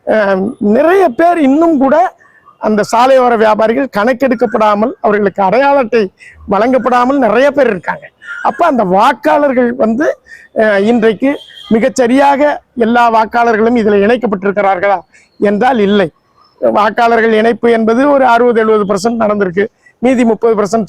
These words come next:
சாலையோர வியாபாரிகள் இன்னும் அந்த, அஹ், இணைப்புக்குள் வராமல் இருக்கிறார்கள். அதனால அவர்கள் வாக்கு போடுகின்ற உரிமையை இழந்திருக்கிறார்கள். உள்நோக்கம் எதுவும் கிடையாது. உள்நோக்கம் இருப்பதாக நானும் கருதவில்லை.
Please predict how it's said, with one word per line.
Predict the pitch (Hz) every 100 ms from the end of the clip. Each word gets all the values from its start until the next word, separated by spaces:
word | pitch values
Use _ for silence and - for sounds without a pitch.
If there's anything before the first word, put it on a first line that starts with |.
| 214
சாலையோர | 214 202 202
வியாபாரிகள் | 190 190 190 185 220 311 - - _
இன்னும் | 220 262 277
அந்த, | 233 208 190 175 - _ _ _
அஹ், | 208 202 196
இணைப்புக்குள் | 214 269 214 220 220
வராமல் | 185 214 247 233
இருக்கிறார்கள். | 214 185 202 196 196 311
அதனால | 269 254 285
அவர்கள் | 262 240
வாக்கு | 202 220 220
போடுகின்ற | 220 220 208 202 190 262 302 - - -
உரிமையை | 233 254 262 269
இழந்திருக்கிறார்கள். | 240 247 247 240 190 185 170 156 160 302
உள்நோக்கம் | 285 294 285 277 254
எதுவும் | 233 254
கிடையாது. | 208 214 226 208 180 240 - _
உள்நோக்கம் | - 208 247 240 226
இருப்பதாக | 220 214 226 214 214
நானும் | 233 202 233 233
கருதவில்லை. | 202 202 208 185 170